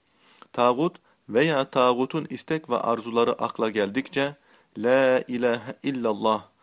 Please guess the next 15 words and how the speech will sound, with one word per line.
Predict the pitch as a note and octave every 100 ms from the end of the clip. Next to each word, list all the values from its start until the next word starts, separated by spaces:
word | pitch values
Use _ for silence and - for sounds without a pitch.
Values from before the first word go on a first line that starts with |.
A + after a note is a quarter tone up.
| _ _ -
kelime-i | A#2+ A#2+ A#2+ A2
tayyibesini | - A2 A2 G#2+ - B2 G#2
zikreder | A#2 G2+ F2+ F2+ - _ _ _ _ _ _ _ -
ve | G#2 C3+ E3 _ _
la | A#2 C#3 D#3+
harfiyle | C#3 A#2+ - A2 A2+ C#3 B2
bu | D3+
istek | C#3+ - - D#3 -
ve | -
arzuların | A2+ A#2 A#2+ A2+ A2 G2+ G#2+
nefini | A2+ A#2 G#2
amaçlar, | G#2 G#2+ A2 A#2+ C3+ - _ _ _
yani | A2+ A#2 A#2 B2+
niyet | A2+ A2 G#2+
eder. | F#2 F2+